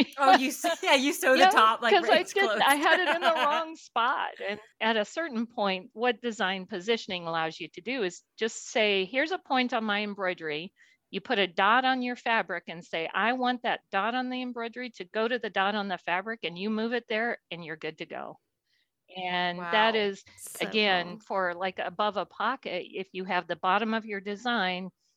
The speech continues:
Speaker 2: put it right above the pocket, you know you're never gonna have to worry about anything. And I tell you, design positioning with that little app with the design placement, you will have success. There is no question about it.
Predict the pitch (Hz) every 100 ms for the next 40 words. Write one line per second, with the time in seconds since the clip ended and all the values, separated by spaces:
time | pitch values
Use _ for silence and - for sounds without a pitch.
0 | - - 240 - 165 185 220 220 175 175
1 | 202 226 220 214 233 254 262 175 175 208
2 | 226 247 320 339 156 160 185 196 220 277
3 | 247 240 277 247 - - 269 320 220 180
4 | 180 175 180 170 175 196 185 - 202 233
5 | - 220 240 247 190 180 208 202 220 226
6 | 233 185 190 202 - 233 233 240 190 -
7 | 165 139 - 190 180 - 185 226 - 196
8 | 190 180 185 190 190 180 180 220 240 240
9 | 240 - 196 214 208 190 196 202 185 160
10 | 170 147 143 - - - - 143 - -
11 | 180 175 156 147 165 165 175 165 - 156
12 | 143 - 156 143 - 156 175 -